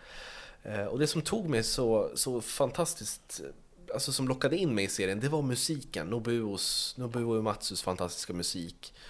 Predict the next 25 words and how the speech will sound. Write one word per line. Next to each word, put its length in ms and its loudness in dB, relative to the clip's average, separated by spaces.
Och 380 -2
den 120 6
här 520 2
känslan 840 4
av, 500 -2
jag 100 0
vet 160 0
inte, 160 -2
när 80 2
jag 100 4
spelade 360 2
så 100 0
kändes 320 2
det 60 -2
som 140 2
att 100 0
jag 100 -2
fick 240 -6
nostalgiska 680 2
känslor 500 2
från 180 -2
när 60 2
jag 80 2
var 100 2
liten. 540 -2